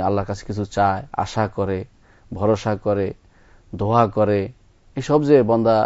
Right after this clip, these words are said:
ইবাদত করে, তারপরে এই যত কিছু আমরা করি না কেন আল্লাহর জন্য, সবই কিন্তু তাওহীদ, সবই হচ্ছে তাওহীদুল ইবাদা, অর্থাৎ ইবাদতের একমাত্র উদ্দেশ্য, উদ্দেশ্য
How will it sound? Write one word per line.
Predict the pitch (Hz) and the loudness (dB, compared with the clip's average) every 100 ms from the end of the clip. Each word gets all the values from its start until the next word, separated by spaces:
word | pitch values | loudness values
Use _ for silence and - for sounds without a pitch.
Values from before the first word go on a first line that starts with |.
| - 107 | 0 0
ইবাদত | 117 135 127 - | 2 2 0 0
করে, | 110 104 98 - _ - _ - | 0 0 -2 -12 _ -20 _ -2
তারপরে | 117 104 110 107 107 147 _ _ - - | -2 0 0 0 -2 -8 _ _ -20 0
এই | 147 | 2
যত | 131 147 170 151 | 4 2 2 0
কিছু | - 151 | 4 4
আমরা | 117 113 | 6 2
করি | 104 101 | 2 -2
না | 98 101 | -2 -4
কেন | 95 90 113 _ 101 | -8 -10 -14 _ -2
আল্লাহর | 107 104 95 | 2 2 0
জন্য, | 92 95 | -6 -8
সবই | - 107 117 | -6 -4 -2
কিন্তু | 110 104 | -6 -6
তাওহীদ, | 101 95 92 - | -4 -4 -6 -4
সবই | 107 117 110 | -2 0 -2
হচ্ছে | 104 - | -4 -10
তাওহীদুল | 98 95 98 95 101 - - 92 | -6 -6 -4 -4 -6 -8 -12 -2
ইবাদা, | 104 104 101 - | 0 2 0 -4
অর্থাৎ | 113 - 92 - - - - - | -12 -8 -8 -10 -20 -20 -16 -2
ইবাদতের | 113 120 120 120 113 - 104 | 2 2 0 0 -2 -2 -12
একমাত্র | - 107 - 101 98 95 - | -8 -8 -4 -4 -2 -4 -8
উদ্দেশ্য, | 101 104 110 - - 107 104 110 | -8 -6 -6 -8 -4 -4 -4 -6
উদ্দেশ্য | 107 113 113 135 - | -8 -8 -6 -6 -6